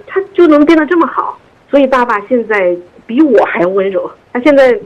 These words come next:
进步挺大的，而且爸爸现在也会，呃，经常的跟孩子说，“呃，妈妈一个人带你们两个，真的妈妈很辛苦，呃，你们要经常帮妈妈做一些事情，不要气妈妈。”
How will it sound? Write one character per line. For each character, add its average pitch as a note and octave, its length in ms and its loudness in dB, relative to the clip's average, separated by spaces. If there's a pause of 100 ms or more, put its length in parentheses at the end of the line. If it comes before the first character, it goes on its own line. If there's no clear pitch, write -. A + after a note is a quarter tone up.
(140)
进 C#4+ 100 -12
步 B3 80 -4
挺 A3 180 -6
大 A3+ 220 -4
的， F3+ 160 -12
而 G3+ 140 -12
且 G3+ 180 -2
爸 G#3+ 160 -2
爸 G#3+ 120 -4
现 G#3+ 180 -8
在 G#3 120 -6
也 F3 160 -6
会， G3 240 0 (440)
呃， D#3+ 200 -4
经 A#3+ 220 0
常 F#3 200 -2
的 F#3+ 240 2 (280)
跟 G3 200 -10
孩 E3 240 -12
子 F3+ 120 -6
说 G3 320 2 (680)
，“呃， C3+ 120 -6
妈 G3 180 0
妈 G#3 100 2
一 F3+ 80 -4
个 G#3 80 -8
人 G3 120 -8
带 G3+ 120 -12
你 F3+ 80 -8
们 F#3+ 80 -6
两 - 200 -8
个， D3+ 160 0
真 F#3+ 140 -2
的 F#3+ 60 -2
妈 G#3+ 140 -4
妈 A3+ 80 -6
很 D#3+ 220 -4
辛 B3+ 180 2
苦， - 260 -6 (360)
呃， E3 180 -2
你 D#3+ 220 0
们 D#3+ 100 -2
要 F3 420 -2 (380)
经 G#3+ 100 -2
常 F#3+ 180 -2
帮 F#3 140 0
妈 F#3+ 100 -2
妈 F#3+ 140 -2
做 F#3+ 160 0
一 F#3 60 0
些 F#3 120 -4
事 G#3 320 -4
情， B3 280 -2 (100)
不 - 80 -16
要 G3 160 -2
气 - 260 -10
妈 E3+ 200 -2
妈。” E3+ 200 -4